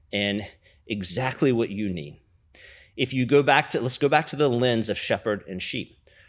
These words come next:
We'll explore these in, in more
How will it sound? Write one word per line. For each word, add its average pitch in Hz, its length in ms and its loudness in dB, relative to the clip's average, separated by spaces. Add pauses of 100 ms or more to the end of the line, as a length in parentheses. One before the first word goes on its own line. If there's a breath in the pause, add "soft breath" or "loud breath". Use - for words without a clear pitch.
(320 soft breath)
We'll 123 420 4
explore 139 720 2
these 117 640 -2
in, 104 220 -2
in 101 220 -2
more 101 480 0